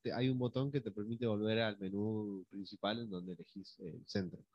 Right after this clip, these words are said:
Entonces, eh, decidí, eh, jugarme por el Luna Park. En el Luna Park había un solo, un solo turno a la mañana y dije, "Bueno, a ver, voy a buscar, eh, otro que tenga otro horario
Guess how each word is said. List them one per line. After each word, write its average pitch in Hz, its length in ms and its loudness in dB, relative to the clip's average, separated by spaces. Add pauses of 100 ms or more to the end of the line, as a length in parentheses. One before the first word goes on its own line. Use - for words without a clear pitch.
(880)
Entonces, 151 840 6
eh, 98 760 0 (200)
decidí, 117 1000 0 (320)
eh, 92 200 0
jugarme 113 400 4
por 110 140 2
el 110 80 2
Luna 131 280 4
Park. 190 260 6
En 127 100 2
el 117 60 4
Luna 127 280 4
Park 151 280 4
había 127 440 2
un 147 260 4
solo, 113 840 0 (680)
un 139 100 -6
solo 156 220 2
turno 185 400 2 (260)
a 98 60 2
la 104 80 6
mañana 170 480 4 (540)
y 117 280 8
dije, 120 300 4
"Bueno, 117 240 6
a 113 40 8
ver, 131 100 8
voy 143 160 10
a 139 40 8
buscar, 135 260 4 (140)
eh, 113 140 4
otro 135 500 4
que 110 100 -2
tenga 110 540 0
otro 117 280 0
horario 147 540 4